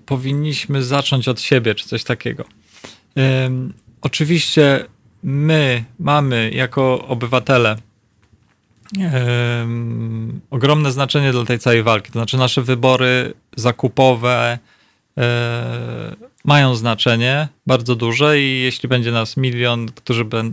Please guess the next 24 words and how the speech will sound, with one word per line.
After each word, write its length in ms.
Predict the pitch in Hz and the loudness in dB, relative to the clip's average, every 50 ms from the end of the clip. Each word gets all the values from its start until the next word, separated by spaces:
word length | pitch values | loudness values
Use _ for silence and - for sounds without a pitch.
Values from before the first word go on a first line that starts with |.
| - | -6
przestaną 440 | - - 135 117 - 127 123 123 117 | -2 -2 -2 0 0 -2 -2 -2 -2
kupować 520 | - 127 110 - 117 110 110 107 - - | -4 -6 -4 -2 -2 0 -2 -2 -2 -4
jakieś 400 | 117 117 113 113 - - 110 104 | -2 -2 -2 -2 -4 -6 -8 -8
butelki 840 | 110 117 110 117 - - 120 113 110 107 - - - - 113 110 110 | -8 -6 -8 -8 -2 0 0 0 0 -2 -6 -10 -10 -6 -6 -6 -6
plastikowe 560 | - - 110 - - 113 110 - 117 110 113 | -6 -8 -8 -6 -6 -8 -4 -4 -4 -2 -2
albo 200 | 113 113 110 113 | -4 -4 -4 -6
coś 220 | 110 - 113 113 - | -4 -4 -4 -4 -2
tam, 160 | - 147 147 | 0 0 0
no 100 | 143 135 | 0 0
to 320 | - 151 139 135 139 - - - | 0 2 2 2 0 -2 -6 -10
producenci 580 | - - 147 127 131 - - 139 131 - 139 - | -2 -2 0 0 0 -4 -4 -4 -4 -4 -6 -6
to 100 | 139 123 | -6 -4
zobaczą. 440 | 120 127 113 117 113 - 120 117 | -4 -2 0 -2 -2 -2 -4 -6
To 80 | - 123 | -4 -4
jest, 360 | 120 110 - - _ _ - | -4 -4 -6 -12 _ _ -12
y, 280 | - 117 120 117 117 113 - | -8 -6 -4 -4 -4 -4 0
to 80 | - 123 | 0 0
jest 220 | 120 110 - - | 0 0 0 0
jasne. 500 | 123 123 127 131 - - 156 156 160 156 - - - - - - - - - - | 0 2 2 0 -2 0 2 2 2 2 0 -4 -18 -18 -18 -18 -20 -12 -4 -4
Jeśli 240 | 135 - - 156 | -4 0 2 2
będziemy 600 | 131 143 139 135 127 131 139 135 131 131 131 123 120 _ - - - _ _ - | 4 4 4 2 2 0 0 0 0 0 -2 -4 -4 _ -20 -20 -20 _ _ 0
masowo 840 | 135 135 131 127 - - - 143 139 135 127 117 120 117 113 - | 4 4 4 4 2 2 4 6 6 6 6 4 2 0 0 0
odpytywać, 1000 | - 123 - - - 143 127 - - 143 139 127 110 113 107 - 101 - - - _ _ _ _ _ _ _ _ _ _ _ _ _ _ _ _ _ _ _ _ _ _ - - - 196 | -2 -4 -4 0 2 2 2 4 6 4 6 6 4 2 -2 -2 -2 -8 -16 -18 _ _ _ _ _ _ _ _ _ _ _ _ _ _ _ _ _ _ _ _ _ _ -14 -10 -6 -4
e, 380 | 135 117 110 107 110 107 110 113 | -2 -2 -2 -2 -2 -4 -6 -8